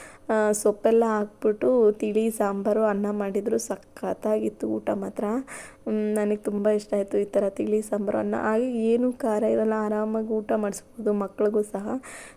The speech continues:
ತುಂಬಾ ಇಷ್ಟ ಆಯಿತು. So ಊಟ ಎಲ್ಲ ಮುಗಿಸಿ ಮತ್ತೆ ನಾನು ವೀಡಿಯೋ ಮಾಡ್ಕೊಳಕ್ಕಾಗಲಿಲ್ಲ, ಟೈಮ್ ಆಗೋಗಿತ್ತು ಟ್ರೈನಿಗೆ. So ನಾವು, ಆ, ಊಟ ಎಲ್ಲ ಮುಗಿಸಿ ಮತ್ತೆ ಹಿಂದೆನೇ, ಆ, ದೇವಸ್ಥಾನದಿಂದ, ಆ, ಎಲ್ಲಿಗೆ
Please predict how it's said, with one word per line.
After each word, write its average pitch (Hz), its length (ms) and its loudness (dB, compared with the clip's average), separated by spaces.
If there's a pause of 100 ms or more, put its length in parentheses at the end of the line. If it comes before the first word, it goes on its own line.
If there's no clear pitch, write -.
(120)
ತುಂಬಾ 220 220 4
ಇಷ್ಟ 214 380 0
ಆಯಿತು. 208 300 0
So 226 120 -2
ಊಟ 214 300 0
ಎಲ್ಲ 226 220 4
ಮುಗಿಸಿ 226 720 -2 (720)
ಮತ್ತೆ 220 260 2
ನಾನು 220 200 2
ವೀಡಿಯೋ 214 220 2
ಮಾಡ್ಕೊಳಕ್ಕಾಗಲಿಲ್ಲ, 208 840 0 (520)
ಟೈಮ್ 226 280 4
ಆಗೋಗಿತ್ತು 214 800 2
ಟ್ರೈನಿಗೆ. 220 840 4 (480)
So 240 120 2
ನಾವು, 220 280 2
ಆ, 214 100 2 (580)
ಊಟ 240 120 2
ಎಲ್ಲ 247 160 6
ಮುಗಿಸಿ 233 580 0
ಮತ್ತೆ 214 380 2
ಹಿಂದೆನೇ, 226 640 4 (400)
ಆ, 202 80 -2
ದೇವಸ್ಥಾನದಿಂದ, 226 800 4 (440)
ಆ, 226 160 0
ಎಲ್ಲಿಗೆ 208 640 0